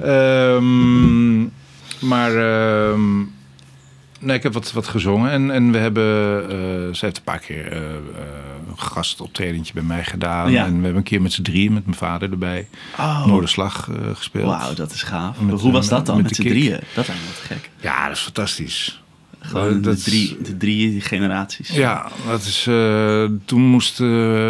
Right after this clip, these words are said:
Speaker 1: eh, mijn vader en ik allebei echt wel even heel erg ons best doen om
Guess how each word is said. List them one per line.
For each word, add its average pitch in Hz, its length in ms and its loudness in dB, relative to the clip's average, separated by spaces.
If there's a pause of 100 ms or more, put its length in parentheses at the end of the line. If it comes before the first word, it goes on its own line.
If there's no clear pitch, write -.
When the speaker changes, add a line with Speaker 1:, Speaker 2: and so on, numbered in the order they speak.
(600)
Speaker 1:
eh, 107 380 -2
mijn 104 160 0
vader 117 380 -2
en 110 100 2
ik 117 120 0
allebei 110 540 -2
echt 113 200 -8
wel 113 120 -8
even 104 280 -6
heel 117 400 2
erg 107 80 -2
ons 107 160 -4
best 98 240 -2
doen 104 200 -2
om 95 600 -2